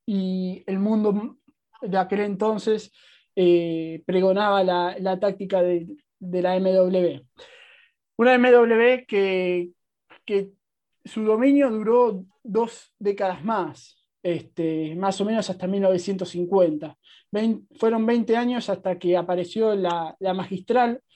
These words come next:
eh, selección de Hungría de los Mayares Mágicos, eh, en aquel, en, en aquella época,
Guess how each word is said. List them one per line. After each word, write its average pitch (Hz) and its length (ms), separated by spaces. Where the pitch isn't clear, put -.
eh, 165 560
selección 196 580
de 196 60
Hungría 214 460
de 190 100
los 165 140
Mayares 185 400
Mágicos, 202 680
eh, 175 380
en 175 160
aquel, 208 260
en, 208 340
en 185 140
aquella 202 320
época, 254 460